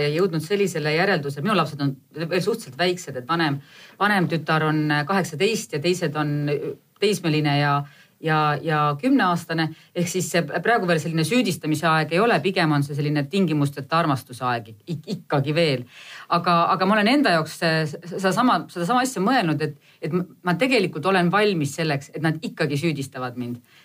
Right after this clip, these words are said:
Et mingisugune, no täpselt see mingi, äh, laul jäi ku-, laulu laulmine jäi kuulmata või mingisugune mühatus jäi, äh,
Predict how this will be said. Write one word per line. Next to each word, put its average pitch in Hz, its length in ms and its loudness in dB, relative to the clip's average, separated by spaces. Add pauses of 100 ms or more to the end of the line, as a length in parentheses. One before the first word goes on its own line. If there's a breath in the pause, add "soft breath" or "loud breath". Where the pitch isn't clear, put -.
Et 170 160 0
mingisugune, 170 800 2
no 202 80 0
täpselt 233 320 0
see 160 160 -2
mingi, 170 400 0
äh, - 220 -8 (640 loud breath)
laul 214 300 4
jäi 165 340 2
ku-, 208 160 -6
laulu 214 320 2
laulmine 170 460 2
jäi 156 280 2
kuulmata 160 560 0
või 160 160 0
mingisugune 156 800 0
mühatus 180 580 0
jäi, 156 300 0
äh, 156 180 0